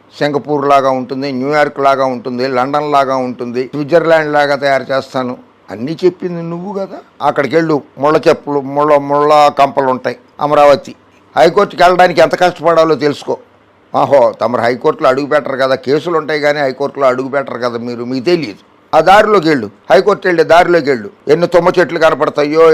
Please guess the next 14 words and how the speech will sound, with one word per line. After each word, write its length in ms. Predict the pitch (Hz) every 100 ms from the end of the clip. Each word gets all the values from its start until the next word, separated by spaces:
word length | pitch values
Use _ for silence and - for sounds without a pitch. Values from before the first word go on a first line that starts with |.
| 156
ఎ-, 260 | 151 143 143 139
ఎట్లా 240 | 151 156 139
రోడ్లు 260 | 156 151 143
ఎలా 140 | 143 139
ఉన్నాయో, 280 | 135 139 139 139
నువ్వు 140 | 127
వేసిన 220 | 143 143 120
రోడ్లు 240 | 135 127 131
ఎలా 120 | 135 127
ఉన్నాయో 240 | 127 127 123
చూ-, 100 | 117 107 _ 143
తెలిసిపోతుంది. 540 | 147 - 120 - 85 - -
నేను 100 | 143 151
వెళ్ళొచ్చా, 400 | 170 208 -